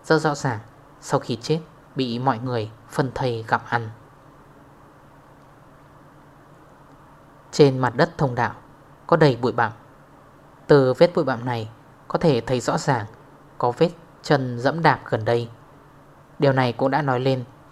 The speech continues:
Trần Lập Thu cùng Lý Trung Dung đích xác từ nơi này lấy ra thỏi vàng cùng kim khí.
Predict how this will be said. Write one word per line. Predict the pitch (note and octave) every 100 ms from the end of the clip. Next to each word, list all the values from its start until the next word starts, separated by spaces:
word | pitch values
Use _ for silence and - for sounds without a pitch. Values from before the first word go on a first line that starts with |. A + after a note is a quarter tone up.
| - - -
Trần | D3
Lập | B2 -
Thu | - D#3 C#3+
cùng | D3 A#2+
Lý | A2+ A#2
Trung | D3+ C#3
Dung | C#3+ B2+ A#2+ - - -
đích | D#3+ E3+
xác | - E3 E3 - -
từ | C#3
nơi | B2 C#3+
này | C#3 A2+ A2 - - - -
lấy | C3+
ra | B2+ D#3+ D3
thỏi | - B2
vàng | - A#2+ A2+ A2 - -
cùng | B2+ A2
kim | C#3 C3
khí. | C3 A2